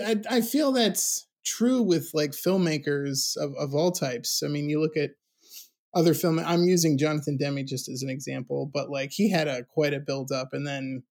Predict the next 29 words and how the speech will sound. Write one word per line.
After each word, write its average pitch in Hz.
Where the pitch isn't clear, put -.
some 170
people 147
feel 151
his 135
apex 139
is 127
Silence 147
of 135
the 135
Lambs, 131
you 135
know, 123
and 135
then 127
Philadelphia 156
is 143
good, 143
and 139
then 135
the 151
stuff -
after 160
that 143
people 143
don't 135
talk 139
about 127
as 135
much, 143